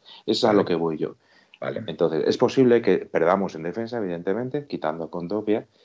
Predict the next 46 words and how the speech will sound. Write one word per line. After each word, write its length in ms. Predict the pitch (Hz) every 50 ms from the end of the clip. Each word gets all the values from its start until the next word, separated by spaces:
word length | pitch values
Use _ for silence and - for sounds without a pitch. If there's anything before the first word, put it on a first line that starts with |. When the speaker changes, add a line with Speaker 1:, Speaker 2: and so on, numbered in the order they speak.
| _ _ _
Speaker 1:
Si 140 | - - 95
pones 260 | 98 95 92 92 -
a 80 | 87 85
Co-, 240 | - 104 95 - - 87 82 82
por 80 | 87
ejemplo, 480 | 87 87 - 98 95 95 90 82 78 78
Coque 440 | - 90 87 - 95 87 82 82 82
y 140 | 82 82 82
Héctor 260 | 82 - - 87 82
Herrera 300 | 82 80 87 87 87 82
en 60 | 82
el 140 | 87 82 80
medio, 440 | 92 104 101 95 101 104 113 123 117 - - - - - - - - - - - -
con, 380 | 85 82 73 78 78 80 85 -
por 100 | - 82
la 80 | 85
derecha 300 | 85 85 87 87 - 92
Llorente, 420 | 85 87 87 87 90 87 87 90 85
por 140 | - 78
la 60 | 78 -
izquierda 360 | - - 90 82 82 85 82
Carrasco, 480 | - 85 - 90 90 90 - - 85
para 220 | - - 71 76 71
tener, 400 | 80 78 82 82 85 85 85 - -
eh, 580 | - 90 82 80 80 80 82 82 82 80 80 - _ _ _ _ _
posibles 400 | - 80 - 98 98 92 87 85
llegadas 400 | 90 82 90 87 85 85 - -
en 240 | 92 85 85 85 87
banda, 380 | 90 98 101 104 117 127 - _ _ _ _ _ _ _ _ _ _ _
pues 140 | - 107
Speaker 2:
Ujú. 80 | 104 120
Speaker 1:
me 80 | 131 123
parecería 500 | - 78 80 76 - 85 82 87 92 90
que 120 | 104 98
sería 260 | - 95 90 87 90
un 120 | 90 92 95
equipo 340 | 92 - 104 - - 110
que 100 | 110 117
tendría, 460 | 101 - 92 85 82 82 82 87 90 90
que 100 | 98 92
podría 380 | - 87 85 85 90 92 92
dar 260 | 98 101 101 101 -
peligro, 500 | - 104 90 87 92 87 80 71 69 -
sensación 460 | - - 85 80 - 82 - 101 92 95
de 100 | 101 98
peligro. 440 | - 85 82 87 87 85 78 -